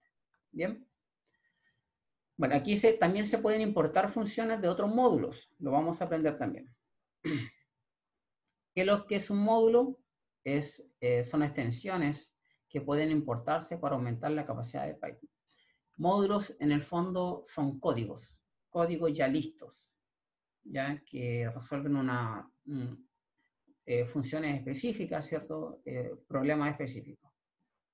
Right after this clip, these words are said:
¿ya? Y si yo necesito resolver un problema, yo identifico, ah, dentro de mi problema voy a necesitar calcular algo.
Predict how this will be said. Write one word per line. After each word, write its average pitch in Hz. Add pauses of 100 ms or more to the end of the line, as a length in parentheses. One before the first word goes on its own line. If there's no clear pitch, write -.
(280)
¿ya? 135 (320)
Y 127
si 139
yo 147
necesito 147
resolver 170
un 185
problema, 175 (520)
yo 160
identifico, 165 (120)
ah, 151
dentro 165
de 151
mi 151
problema 147
voy 165
a 156
necesitar 151 (640)
calcular 147
algo. 110